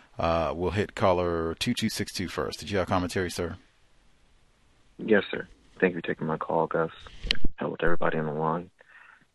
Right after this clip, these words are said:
Speaker 2: Um, yeah, just a couple observations. Um, one was, um, I guess the same one you made about the, the statement about ammunition, um, I guess referring to sperm as ammunition.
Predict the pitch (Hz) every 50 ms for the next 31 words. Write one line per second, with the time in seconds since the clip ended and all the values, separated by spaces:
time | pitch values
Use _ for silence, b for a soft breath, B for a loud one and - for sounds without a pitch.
0 | _ _ _ _ _ _ - - 78 78 78 - - - - - _ _ _ _
1 | - 120 107 101 - - - - - 98 - - 87 82 82 82 80 80 80 78
2 | 76 73 76 80 80 82 80 - - 82 78 80 87 - - - - 107 104 110
3 | 113 110 110 - _ _ _ _ B B B B B B B B B _ _ -
4 | 110 110 113 113 113 110 107 92 90 87 87 87 90 90 - - 87 85 104 101
5 | - 104 104 - - - 95 90 90 87 - - - - 87 85 82 82 87 90
6 | 87 85 85 87 78 80 80 78 80 - - 76 76 67 - - - - _ _
7 | _ _ _ _ - - 98 95 - - - - - _ _ _ _ _ _ -
8 | - - - - 90 80 87 87 85 85 78 76 76 - - _ - 92 98 107
9 | 110 104 101 98 95 95 - - - 95 - - 101 b b b b b _ _
10 | _ _ _ _ _ _ _ - - - - - - - - - - - - _
11 | _ _ _ _ - - - - 85 - - 90 - 98 90 85 82 - - -
12 | - - 92 92 90 92 95 85 80 - - 90 92 90 87 87 87 90 - -
13 | - 120 117